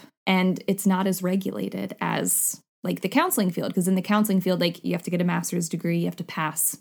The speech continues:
certain amounts of tests, you get specific training, like accredited programs and stuff. Um, and I thought, I read an interesting article on LinkedIn about the unseen dangers of unqualified coaching by Rene Rodriguez. And there's a quote where he says,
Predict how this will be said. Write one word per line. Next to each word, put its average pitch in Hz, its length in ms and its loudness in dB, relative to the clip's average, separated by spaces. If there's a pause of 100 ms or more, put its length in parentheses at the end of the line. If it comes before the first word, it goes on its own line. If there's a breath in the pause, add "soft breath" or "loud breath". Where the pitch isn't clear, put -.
(260)
certain 190 240 2
amounts 170 280 0
of 170 80 -8
tests, 254 360 0
you 190 120 2
get 185 240 2
specific 190 560 0
training, 196 400 2
like 165 200 -2
accredited 185 460 0
programs 175 560 0
and 175 120 0
stuff. 170 340 -2 (580 loud breath)
Um, 170 560 2 (320 loud breath)
and 214 140 6
I 220 80 6
thought, 226 340 2
I 196 160 4
read 202 220 4
an 277 120 6
interesting 208 460 4
article 185 320 2
on 180 220 2
LinkedIn 175 600 0
about 175 340 0
the 180 180 0
unseen 285 560 4
dangers 233 540 4
of 196 120 2
unqualified 185 720 2
coaching 175 540 -2
by 175 360 0
Rene 196 300 4
Rodriguez. 190 1080 0
And 196 100 2
there's 190 160 2
a 185 60 -2
quote 226 480 0
where 190 100 0
he 180 140 2
says, 175 400 0